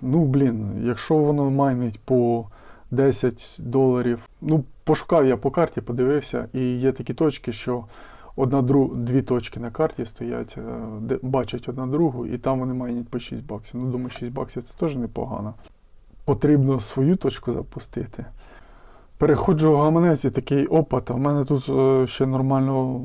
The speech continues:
накапало, е, і I O T, е, які раніше майнились, в принципі, н-, непогана така сума. З них десять доларів я сьогодні перекинув уже. Дивлюся на Solana, е, я там закидав пару баксів для того, щоб,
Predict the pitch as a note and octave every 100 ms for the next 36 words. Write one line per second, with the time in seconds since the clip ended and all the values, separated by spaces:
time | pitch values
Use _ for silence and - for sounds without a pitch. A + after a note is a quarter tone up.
0 | A#3+ C#3 B2+ - E3+ - G#2+ A2 A2+ -
1 | D#2+ G2+ G#2 G#2 G#2 G2+ B2 A#2+ B2+ B2+
2 | B2 B2 C3 B2 - C#3 B2+ G#2+ - -
3 | - - - - A#2+ A#2 A2 G#2+ B2+ B2
4 | C#3+ B2+ B2+ C3+ C3 D3+ - D3 D3+ D3
5 | C#3 C3 - B2+ A#2 - B2 G#2+ - B2
6 | C3 B2+ A#2 A#2+ A2+ B2+ B2+ - C3 B2+
7 | - B2+ B2+ C3 - - - - B2+ C3
8 | B2+ A#2 A#2+ B2+ B2 B2 G#2 A#2+ - B2
9 | A#2+ A2+ A#2+ A#2 - B2 B2 A#2+ A#2+ B2+
10 | - - - - C#3+ C#3 - C3+ B2 -
11 | C#3 E3 D#3 B2+ - - - B2+ A#2+ A#2+
12 | A#2+ A#2 - - - - - - B2+ C3
13 | C3 A#2+ A#2+ B2+ C3 - C#3 B2+ C3 D3+
14 | - B2+ A#2+ A#2+ B2+ -